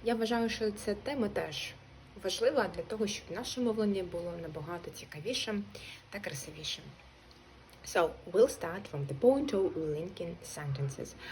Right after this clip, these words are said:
Почнемо говорити про з'єднувальні речення. In writing,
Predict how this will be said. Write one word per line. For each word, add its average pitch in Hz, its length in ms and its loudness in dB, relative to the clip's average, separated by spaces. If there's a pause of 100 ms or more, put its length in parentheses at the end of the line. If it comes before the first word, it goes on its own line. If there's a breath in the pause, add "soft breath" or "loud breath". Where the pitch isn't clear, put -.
(140 loud breath)
Почнемо 294 380 0
говорити 202 400 -2
про - 160 -2
з'єднувальні 165 720 -2 (380 loud breath)
речення. 147 440 -6 (460 loud breath)
In 349 160 4
writing, 170 480 -4